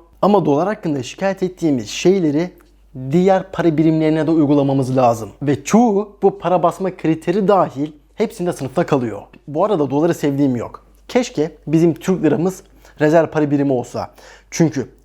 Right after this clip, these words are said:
genç nüfusa sahibiz. Yani kendi kendimize yetmeyi bırakın, şu an yetmeye yakın bile değiliz. Ama ülkelerin yüzde doksanının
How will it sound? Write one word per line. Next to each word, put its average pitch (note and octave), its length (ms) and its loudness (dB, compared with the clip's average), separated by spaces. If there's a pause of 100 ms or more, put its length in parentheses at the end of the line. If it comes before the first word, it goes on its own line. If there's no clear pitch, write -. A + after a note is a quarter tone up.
genç E3 260 2
nüfusa D3 320 -4
sahibiz. B2+ 520 -2 (180)
Yani F3 360 2 (200)
kendi F3+ 240 0
kendimize F3+ 560 0 (640)
yetmeyi F3 600 0
bırakın, F3 300 2
şu E3 140 -4
an D#3+ 60 -2
yetmeye D3+ 380 -2
yakın D#3+ 260 -4
bile B2+ 300 -2
değiliz. F#3+ 320 0 (440)
Ama D#3 280 2 (240)
ülkelerin D#3+ 560 2
yüzde C#3+ 360 -2
doksanının D3 580 0